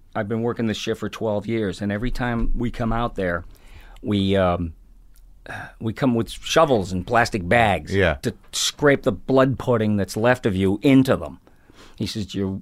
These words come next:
Speaker 1: one lucky bastard." And I was just, "Yeah?"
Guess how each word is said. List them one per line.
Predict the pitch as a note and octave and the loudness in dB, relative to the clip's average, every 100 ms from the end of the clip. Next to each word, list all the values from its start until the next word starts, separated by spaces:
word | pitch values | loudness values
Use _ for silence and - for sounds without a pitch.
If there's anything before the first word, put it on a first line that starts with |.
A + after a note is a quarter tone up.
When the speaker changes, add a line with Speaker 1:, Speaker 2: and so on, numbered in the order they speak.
| - | -8
Speaker 1:
one | G2+ A#2 A#2+ | -4 0 0
lucky | B2 B2+ | 0 -2
bastard." | F#2+ A2+ A#2+ C3 - F#2 - _ - _ _ - _ _ | 0 2 2 0 -4 -8 -10 _ -20 _ _ -20 _ _
And | A#2+ B2 | 0 2
I | |
was | B2 A2 | 0 -2
just, | C3+ A#2 - | -6 -8 0
"Yeah?" | D3 G#3 C4+ | 4 6 6